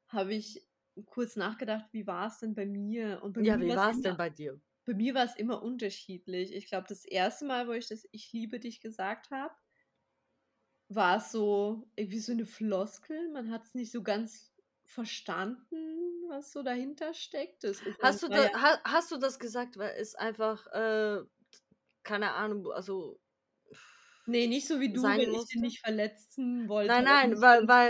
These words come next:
Speaker 1: nicht
Speaker 2: nein, nein,
Speaker 1: sein
Speaker 2: ich
Speaker 1: musste. Nee, sondern weil, also es hat sich schon so angefühlt, aber das war halt so, so die erste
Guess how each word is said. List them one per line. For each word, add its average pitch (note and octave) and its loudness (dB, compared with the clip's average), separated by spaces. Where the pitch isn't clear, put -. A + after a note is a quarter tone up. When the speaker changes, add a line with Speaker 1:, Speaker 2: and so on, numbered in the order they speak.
Speaker 1:
nicht - -
Speaker 2:
nein, C4 4
nein, C4+ -4
Speaker 1:
sein B3 0
Speaker 2:
ich B3 0
Speaker 1:
musste. G#3+ -8
Nee, A#3+ 2
sondern A3+ 0
weil, G#3+ 6
also G3+ -2
es - -8
hat G#3 2
sich B3 -6
schon A#3+ 0
so C#4+ 0
angefühlt, A#3 -4
aber G3+ 2
das - -14
war - -10
halt A3+ -6
so, G#3+ -6
so F#3 -6
die F#3 -8
erste G#3+ 0